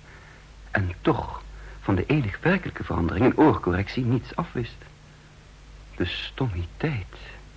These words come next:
van Scripo. De blunder. Mij niet te vertellen hoeveel ik oorspronkelijk al moest hebben geleken op de echte Sherin Antau. Mij het tegendeel te laten geloven.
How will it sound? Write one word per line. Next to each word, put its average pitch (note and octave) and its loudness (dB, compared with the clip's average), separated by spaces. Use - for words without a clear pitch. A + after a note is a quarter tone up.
van A2 -2
Scripo. - -2
De A#2+ 4
blunder. C3 6
Mij B2+ 6
niet A2+ 2
te A2+ 0
vertellen - -2
hoeveel A#2+ 0
ik F#2 -2
oorspronkelijk - 0
al G2+ 0
moest G2+ -2
hebben F2+ 0
geleken A#2 4
op D#2+ -6
de - 2
echte - 0
Sherin F2+ 0
Antau. E2 0
Mij F#2 -4
het - -8
tegendeel B2 4
te F2+ 2
laten F2+ 2
geloven. E2+ 2